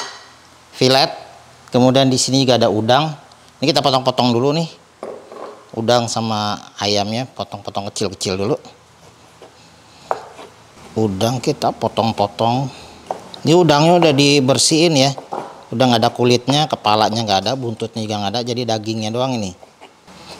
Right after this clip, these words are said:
Kita masukin daging ayam ke dalam chopper. Begitu juga udangnya. Kita satukan.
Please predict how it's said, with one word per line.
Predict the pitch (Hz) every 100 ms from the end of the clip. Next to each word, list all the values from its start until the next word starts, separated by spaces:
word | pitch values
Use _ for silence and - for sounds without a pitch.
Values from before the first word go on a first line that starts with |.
| - - - - -
Kita | 143 - 143
masukin | 143 - 147 - 156 185 202 196 170
daging | - 127 131 123 135 131
ayam | 110 123 135 180 190
ke | 156
dalam | 127 120 120 117 -
chopper. | - 131 - 135 175 - - - _ _ _ _ _ _ _ _ _ _ - - -
Begitu | 110 127 120 120
juga | 117 117
udangnya. | 113 117 113 113 117 156 170 - - - - - _ - - - - - - - - -
Kita | - 110
satukan. | - 107 110 - 131 170